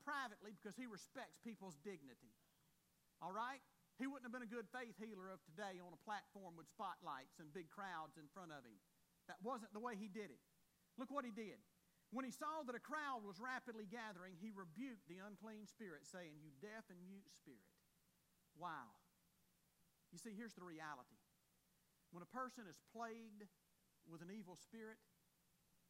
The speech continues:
your personality assumes the characteristics of that particular spirit. So Jesus said, "You deaf and mute spirit." The reason the boy couldn't hear and the reason he couldn't talk is because the demon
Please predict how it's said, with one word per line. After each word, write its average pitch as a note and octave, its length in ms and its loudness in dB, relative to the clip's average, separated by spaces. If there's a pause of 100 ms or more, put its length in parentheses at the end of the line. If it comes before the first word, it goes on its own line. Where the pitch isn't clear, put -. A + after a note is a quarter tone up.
(640)
your G#3+ 220 -2
personality F#3 1080 -2
assumes E3 640 -6
the D3 160 -12
characteristics E3+ 960 -8
of C3+ 140 -10
that D#3+ 180 -4
particular C3+ 560 -10
spirit. - 400 -14 (1800)
So G#3+ 160 -2
Jesus G#3 400 -4
said, E3 300 -6
"You D#3 160 -8 (100)
deaf A3 300 -6 (160)
and E3 180 -10
mute G3+ 320 -8
spirit." C3+ 560 -8 (800)
The D#3 60 -2
reason A3 240 2
the F#3 60 -2
boy C4+ 260 2
couldn't D#3+ 340 -8
hear G#3+ 140 -2
and G#3+ 100 -4
the F3 80 -4
reason A3+ 240 -2
he A#3 80 -4
couldn't A3 320 -6
talk C4 300 0
is F#3 100 -14
because G#3 320 -6
the A#3+ 80 -2
demon G#3+ 480 -8